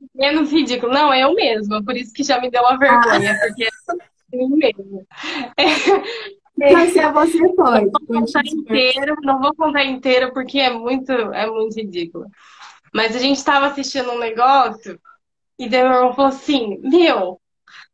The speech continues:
Speaker 1: olha esse fulano." A gente tava vendo lá um negócio, e meu irmão falou assim, "Olha esse fulano, combina com você." Daí eu, "Ah, legal.
Speaker 2: Uhum.
Speaker 1: Quando que eu vou encontrar esse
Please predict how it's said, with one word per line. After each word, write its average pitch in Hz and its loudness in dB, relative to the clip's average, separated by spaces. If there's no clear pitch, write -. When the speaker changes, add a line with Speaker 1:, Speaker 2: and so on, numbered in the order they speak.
Speaker 1:
olha 370 4
esse - -8
fulano." 311 0
A 233 -8
gente 226 -8
tava 226 -6
vendo 220 -8
lá 233 0
um 233 -4
negócio, 226 -4
e 277 -4
meu 277 2
irmão 262 0
falou 277 -4
assim, - -8
"Olha 415 4
esse 480 0
fulano, 339 2
combina 403 6
com 381 -2
você." 403 2
Daí 370 4
eu, 302 2
"Ah, 349 2
legal. 403 2
Speaker 2:
Uhum. 254 4
Speaker 1:
Quando 440 4
que 359 2
eu 330 2
vou 302 2
encontrar 269 0
esse 220 -6